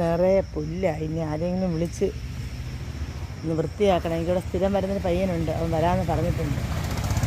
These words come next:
അപ്പൊ ഇവിടെ ഒന്ന്, ഉം, പുരയിടത്തിൽ കയറാൻ വയ്യാത്ത വിധം കാടായി. അപ്പൊ അതൊക്കെ ഒന്ന് ഇനി വൃത്തിയാക്കണം.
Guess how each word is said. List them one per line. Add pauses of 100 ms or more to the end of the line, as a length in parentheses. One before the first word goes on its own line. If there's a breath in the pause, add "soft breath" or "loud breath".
അപ്പൊ
ഇവിടെ
ഒന്ന്, (220)
ഉം, (300)
പുരയിടത്തിൽ
കയറാൻ
വയ്യാത്ത
വിധം (260)
കാടായി. (160)
അപ്പൊ
അതൊക്കെ
ഒന്ന്
ഇനി (560)
വൃത്തിയാക്കണം.